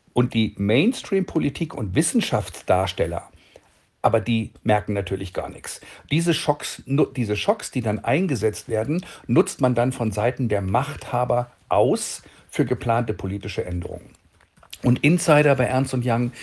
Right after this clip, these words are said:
sehen hier ganz konkrete schwarze Schwäne. Erstens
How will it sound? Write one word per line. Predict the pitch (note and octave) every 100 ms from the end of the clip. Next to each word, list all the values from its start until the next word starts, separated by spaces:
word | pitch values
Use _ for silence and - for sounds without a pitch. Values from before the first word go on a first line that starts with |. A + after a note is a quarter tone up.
| - -
sehen | G#2 E3
hier | D3+
ganz | A#2 G#3+
konkrete | - C3 - G#2+ A2
schwarze | - G#2+ G#2+ F#2+ G#2 - -
Schwäne. | - G#2 F#2+ B2+ B3+ - -
Erstens | - D#3+ - B2+ E3+